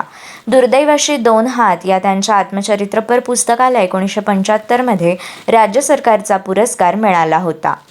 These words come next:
शीख धर्माचा समग्र इतिहास लिहिणारे आधुनिक बंगाली इतिहासकार इंदुभूषण बॅनर्जी यांचे निधन एकोणीसशे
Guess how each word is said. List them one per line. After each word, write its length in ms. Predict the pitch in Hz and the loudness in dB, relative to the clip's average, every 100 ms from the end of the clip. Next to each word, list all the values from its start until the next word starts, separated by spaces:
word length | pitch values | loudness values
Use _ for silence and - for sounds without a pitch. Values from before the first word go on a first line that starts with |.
| - - - - | -20 -20 -16 -6
शीख 320 | - 294 320 | -2 0 2
धर्माचा 720 | 349 339 277 269 269 214 208 | 2 2 2 0 2 0 0
समग्र 440 | 226 214 208 208 - | 0 0 0 0 0
इतिहास 440 | 202 208 208 202 214 | -4 0 2 0 0
लिहिणारे 420 | 214 196 190 196 | 0 2 2 0
आधुनिक 520 | - 196 214 233 247 | 0 0 -2 -4 -2
बंगाली 400 | 233 202 196 190 | -2 0 0 -2
इतिहासकार 760 | 196 190 220 208 214 - 170 160 - - - | -6 -6 -2 -2 -2 0 0 0 -6 -20 -8
इंदुभूषण 720 | 269 277 269 269 254 247 247 247 | -2 0 2 2 0 2 0 2
बॅनर्जी 640 | 220 180 190 214 190 151 139 - - - | 0 0 0 -2 -2 -6 -8 -18 -20 -2
यांचे 420 | 226 214 226 226 | 2 2 0 -2
निधन 380 | 220 247 226 190 185 | 0 0 2 0 0
एकोणीसशे 480 | 196 208 208 196 | -2 0 -2 -2